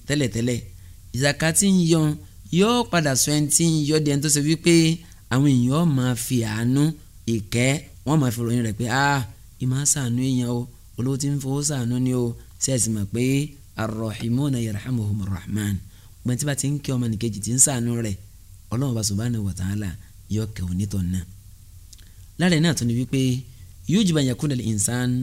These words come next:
محبوبا. Èèyàn ó dẹni tó ṣe pé gbogbo èèyàn pátápátá wo ni wọ́n máa nífẹ̀ẹ́ èèyàn. Wọn ò ní fẹ́ kó o kú, torí tó bá ti kú, ọ̀nà tó wó wọn ń gbà wọlé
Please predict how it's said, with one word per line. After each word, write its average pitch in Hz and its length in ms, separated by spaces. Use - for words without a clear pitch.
محبوبا. 110 880
Èèyàn 117 200
ó 160 120
dẹni 120 220
tó 131 60
ṣe 120 120
pé 107 60
gbogbo 113 300
èèyàn 101 160
pátápátá 123 460
wo 113 100
ni 113 80
wọ́n 131 180
máa 117 120
nífẹ̀ẹ́ 120 340
èèyàn. 113 180
Wọn 175 140
ò 160 60
ní 151 60
fẹ́ 185 120
kó 196 100
o 175 80
kú, 190 120
torí 170 180
tó 170 120
bá 170 120
ti 165 120
kú, - 160
ọ̀nà 117 220
tó 120 120
wó 156 160
wọn 151 160
ń 185 100
gbà 165 220
wọlé 131 320